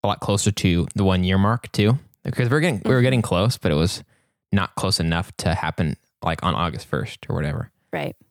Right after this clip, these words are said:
Speaker 1: But yeah, isn't that
Speaker 2: Well,
Speaker 1: crazy?
Speaker 2: yeah, and I just wanted to take a minute to thank our listeners. I, I try to communicate to you guys a lot that this show wouldn't exist without you, and that it has meant so much to me to renew my joy in science communication and to help me feel like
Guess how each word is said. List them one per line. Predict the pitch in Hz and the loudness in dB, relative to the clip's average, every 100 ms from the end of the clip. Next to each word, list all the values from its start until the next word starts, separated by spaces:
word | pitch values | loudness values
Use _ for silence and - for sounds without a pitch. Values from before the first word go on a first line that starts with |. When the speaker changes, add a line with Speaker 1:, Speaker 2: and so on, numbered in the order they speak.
| - | -4
Speaker 1:
But | 95 - | -4 2
yeah, | 135 110 | 0 2
isn't | 117 | 4
that | 214 - | 2 2
Speaker 2:
Well, | 120 | 2
Speaker 1:
crazy? | 127 196 262 254 - _ _ - | 4 4 4 4 0 _ _ 0
Speaker 2:
yeah, | 262 330 311 | 2 4 2
and | 254 254 | 2 2
I | 269 | 2
just | 330 - | 2 2
wanted | 349 302 | 2 2
to | 254 | 2
take | - 233 226 | 2 2 2
a | |
minute | 214 208 196 | 0 2 0
to | - 214 | 2 0
thank | - 185 196 | 2 -2 0
our | 185 | 2
listeners. | 170 196 202 196 190 185 | 2 0 0 0 0 0
I, | 214 233 220 - _ - | 0 0 -2 -8 _ -2
I | 247 | 0
try | 254 262 | 4 2
to | 262 | 2
communicate | 254 233 226 262 240 | 2 4 4 2 2
to | - | 2
you | 220 | 2
guys | 208 202 | 4 4
a | 196 | 4
lot | 185 214 - | 4 2 0
that | 214 202 | 0 2
this | 190 | 2
show | - 185 | 4 2
wouldn't | 185 185 185 | 4 2 0
exist | 185 - 175 185 | -2 -2 -2 0
without | 214 196 180 - | 0 0 0 2
you, | 214 226 247 - | 4 4 2 -2
and | 220 208 196 196 208 - - _ - | -2 0 0 -2 -6 -8 -16 _ -2
that | 214 - | 0 2
it | 214 | 2
has | 214 - | 0 0
meant | 196 190 156 | 0 0 2
so | - 202 185 | 0 2 2
much | 175 165 - - - - | 0 -2 -4 -6 -6 -4
to | 202 | -4
me | 180 120 131 - | -4 -4 -6 -2
to | 208 196 180 | 2 2 2
renew | 190 190 185 185 | 2 2 2 2
my | 175 170 | 0 -2
joy | 175 240 240 247 | 2 2 4 4
in | 240 233 | 4 2
science | 214 214 220 - | 2 2 0 0
communication | 226 220 220 220 208 220 214 208 | 0 0 2 0 0 0 -2 -2
and | 185 196 202 | -2 0 -2
to | - | -4
help | 190 190 - | -2 -2 0
me | 190 | -2
feel | - 185 190 185 | -2 -2 -2 -2
like | 170 160 165 - - | -4 -6 -8 -10 -16